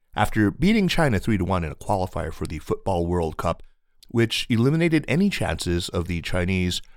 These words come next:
reaching the finals of the tournament in Qatar later this year. While Chinese football fans are accustomed to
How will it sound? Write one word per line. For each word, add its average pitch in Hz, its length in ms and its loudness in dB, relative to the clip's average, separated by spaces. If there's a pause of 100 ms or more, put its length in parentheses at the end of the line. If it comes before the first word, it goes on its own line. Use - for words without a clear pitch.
(100)
reaching 107 500 4
the 95 260 -2
finals 85 680 -2
of 87 140 -2
the 82 160 -4 (100)
tournament 87 500 -2
in 82 120 -8
Qatar - 460 -4 (100)
later 82 280 -4
this 82 220 -6
year. 80 240 -8 (1080)
While 143 380 4
Chinese 180 380 4
football - 380 0
fans 78 420 -4
are 85 140 0
accustomed 87 600 -2
to 87 200 0